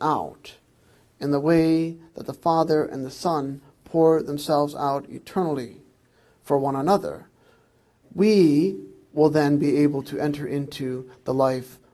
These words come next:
of the Blessed Trinity. Graces proceed insofar as we receive the sacraments with the proper dispositions. And this, of course, is scriptural too. So if you have your Bibles,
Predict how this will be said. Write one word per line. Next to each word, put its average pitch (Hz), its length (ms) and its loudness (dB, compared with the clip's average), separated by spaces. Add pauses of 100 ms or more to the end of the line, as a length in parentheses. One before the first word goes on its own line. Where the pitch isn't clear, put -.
(140)
of 127 100 -4
the 131 80 -4
Blessed 127 320 -8
Trinity. - 460 -12 (800)
Graces 180 460 6
proceed 143 680 0 (460)
insofar 156 960 2 (340)
as 143 160 -2
we 143 60 2
receive 135 400 -4
the 156 80 -2
sacraments 135 760 -2 (280)
with - 100 -8
the 147 80 -2
proper 139 320 -2
dispositions. 127 880 -8 (460)
And 139 120 -6
this, 165 120 -2
of 139 100 -10
course, 131 240 -2
is 127 80 -16
scriptural - 360 -12
too. 139 200 -8
So - 160 -10
if 120 100 -8
you 143 60 -4
have 143 100 -2
your 131 100 -6
Bibles, 120 540 -6